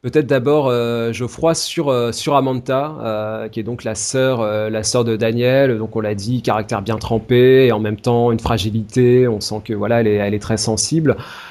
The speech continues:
Euh, c'est, la trajectoire de ce personnage, Geoffroy, elle est, elle est assez, euh, je trouve, euh, inhabituelle, puisque on voit qu'elle retourne chez ses parents à Poli, elle renoue avec un amour de jeunesse, et puis, euh,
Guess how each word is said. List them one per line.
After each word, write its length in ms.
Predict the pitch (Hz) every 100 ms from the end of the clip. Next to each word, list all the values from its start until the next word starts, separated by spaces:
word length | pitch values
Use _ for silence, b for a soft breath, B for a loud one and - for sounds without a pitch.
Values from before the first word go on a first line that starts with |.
| B 120
Euh, 120 | -
c'est, 260 | - 147 147
la 140 | 135
trajectoire 540 | - 196 196 165 196 185
de 80 |
ce 80 | 123
personnage, 480 | 135 - 123 151 185
Geoffroy, 260 | 131 - 170
elle 40 |
est, 120 | 110 107
elle 140 | 107
est 40 |
assez, 340 | 117 - - 196
euh, 320 | 147 120 117
je 100 | 110
trouve, 340 | 113 165 147
euh, 440 | 123 113 110 107 107
inhabituelle, 720 | 123 123 120 - 180 226 202
puisque 340 | - 120 - 151 160 B B B B -
on 60 |
voit 240 | 107 135 139
qu'elle 180 | 123
retourne 640 | 117 135 - 170 170 160 117
chez 160 | -
ses 160 | 120 120
parents 460 | - 123 120 143 127
à 80 |
Poli, 580 | 107 135 139 185 220 220
elle 160 | 147 110
renoue 480 | 117 139 165 185 170
avec 240 | 117 113
un 100 | 113
amour 300 | 117 131 131
de 120 | 113
jeunesse, 640 | 110 120 147 190 202 - -
et 100 | 113
puis, 380 | 113 139 165 180
euh, 140 | 120